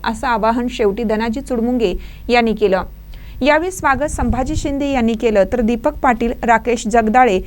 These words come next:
यांनी आंदोलन करण्यामागची भूमिका स्पष्ट केली. शेवटी आभार कुंभोजकर सर यांनी मानलं.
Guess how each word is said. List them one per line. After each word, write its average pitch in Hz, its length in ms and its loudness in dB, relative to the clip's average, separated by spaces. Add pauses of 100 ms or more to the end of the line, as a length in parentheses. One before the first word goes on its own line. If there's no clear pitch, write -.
(240)
यांनी 277 340 2
आंदोलन 254 460 0
करण्यामागची 269 540 -2
भूमिका 233 440 0
स्पष्ट 214 460 -2
केली. 190 260 6 (640)
शेवटी 320 340 0
आभार 262 420 0
कुंभोजकर 269 600 0
सर 269 220 -2
यांनी 233 280 0
मानलं. 190 380 0